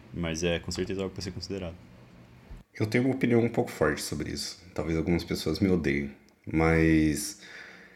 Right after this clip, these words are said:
Speaker 2: eu tenho a impressão de que todo projeto que hoje é construído todo com uma base escrita em ci-, em cima do R X, inclusive usando os data source, delegates e todas as implementações do próprio R X,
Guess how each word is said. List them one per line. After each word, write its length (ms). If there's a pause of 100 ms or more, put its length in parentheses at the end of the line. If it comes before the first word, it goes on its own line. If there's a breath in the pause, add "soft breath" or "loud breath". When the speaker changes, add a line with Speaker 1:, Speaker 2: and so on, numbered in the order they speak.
(140 loud breath)
Speaker 2:
eu 120
tenho 180
a 20
impressão 460
de 140
que 180
todo 220
projeto 320
que 100
hoje 140
é 40
construído 460
todo 180
com 100
uma 120
base 640
escrita 320
em 80
ci-, 240
em 180
cima 260
do 80
R 100
X, 520
inclusive 420
usando 280
os 100
data 200
source, 480
delegates 480
e 60
todas 260
as 40
implementações 640
do 80
próprio 380
R 140
X, 540